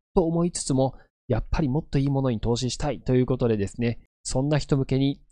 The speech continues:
エスアンドピー五百もさらに厳選した銘柄だけに投資する選択肢もあります。それがエスアンドピー百という考え方なんですけども、これに投資できるイーティーエフっていうのがオーイーエフ、iShares エスアンドピーワンハンドレッドイーティーエフというイーティーエフになってきます。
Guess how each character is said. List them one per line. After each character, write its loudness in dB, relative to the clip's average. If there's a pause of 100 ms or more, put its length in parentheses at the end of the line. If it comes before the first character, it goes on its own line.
エ 0
ス 0
ア 0
ン -2
ド -2
ピ -2
ー -6
五 2
百 -2
も 0
さ -2
ら 2
に 0
厳 4
選 2
し -4
た 2
銘 0
柄 2
だ 0
け 2
に -2
投 0
資 -4
す -4
る -2
選 -2
択 -6
肢 -6
も -2
あ -2
り 0
ま 0
す。 -6
そ -4
れ 2
が -4
エ -2
ス 2
ア 2
ン 0
ド -2
ピ 0
ー -4
百 -4
と 0
い 2
う 2
考 -2
え -2
方 -2
な 0
ん -2
で 0
す -6
け -2
ど -2
も、 -2 (360)
こ -2
れ 2
に -2
投 -2
資 -6
で 0
き -4
る 2
イ 0
ー -20
テ -4
ィ 2
ー 0
エ -2
フ -8
っ -20
て -4
い -2
う -2
の -2
が -4 (300)
オ 4
ー 4
イ 2
ー 2
エ 2
フ、 -6 (320)
iShares 0
エ -6
ス 0
ア 0
ン -2
ド -2
ピ 0
ー -2
ワ 0
ン -2
ハ -2
ン 0
ド 0
レ 0
ッ -6
ド -6
イ 0
ー -4
テ -2
ィ 2
ー 2
エ 0
フ -6
と -2
い 2
う 0
イ 0
ー -2
テ -4
ィ 2
ー 0
エ 0
フ -2
に 0
な 0
っ -6
て -16
き -6
ま -2
す。 -4